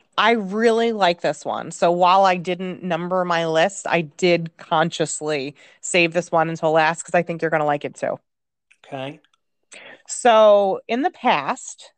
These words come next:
Speaker 1: the Atlanta Braves did spring training at the Wide World of Sports complex on property.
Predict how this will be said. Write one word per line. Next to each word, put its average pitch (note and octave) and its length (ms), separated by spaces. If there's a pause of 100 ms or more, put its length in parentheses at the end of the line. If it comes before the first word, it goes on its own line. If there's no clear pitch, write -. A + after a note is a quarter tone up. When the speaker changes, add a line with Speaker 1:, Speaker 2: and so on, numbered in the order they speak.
(120)
Speaker 1:
the G#3 440
Atlanta G3+ 400
Braves F3+ 540
did E3+ 160
spring E3+ 320
training D3+ 560
at C3+ 220
the D#3+ 100
Wide D#3 320
World D#3 180
of F#3+ 80
Sports - 420
complex - 720
on D3+ 140
property. - 540